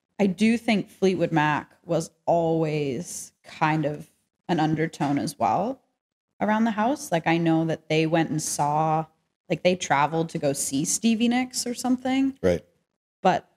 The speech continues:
Speaker 1: they're not diehard fans, but they, like, like, they drove, I don't know where they went, but, like, they drove to see her, which is so unlike them. So it's,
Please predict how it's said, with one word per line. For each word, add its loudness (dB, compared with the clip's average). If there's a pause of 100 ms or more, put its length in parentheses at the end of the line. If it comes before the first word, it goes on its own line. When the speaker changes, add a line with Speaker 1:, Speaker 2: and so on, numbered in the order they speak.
(120)
Speaker 1:
they're 0
not -4
diehard 0
fans, -2
but -4
they, 0
like, -4 (1400)
like, -10
they 0
drove, -2
I -2
don't 0
know 0
where -2
they -4
went, -4
but, -2 (880)
like, -10
they 2
drove 0
to -6
see -2
her, -2
which -10
is -12
so -2
unlike -2
them. -4 (180)
So 0
it's, -6